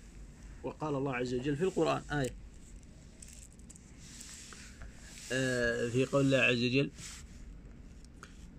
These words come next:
"أعوذ بالله من الشيطان الرجيم.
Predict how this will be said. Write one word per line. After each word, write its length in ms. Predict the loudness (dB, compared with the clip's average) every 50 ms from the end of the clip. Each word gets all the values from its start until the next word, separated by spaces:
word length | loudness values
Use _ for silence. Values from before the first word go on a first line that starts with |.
| -16 -16 -16 -14 -14 -14 -12 -12 -14 -14 -14 -16 -16 -16 -16 -16 -16 -16 -14 -14 -12 -12 -12 -12 -12 -14 -12 -8 -4
"أعوذ 280 | 0 2 4 4 4
بالله 300 | 4 4 4 6 4 4
من 220 | 4 4 2 2 2
الشيطان 500 | 2 2 2 2 2 2 2 0 2 2
الرجيم. 460 | 2 2 2 2 2 2 0 0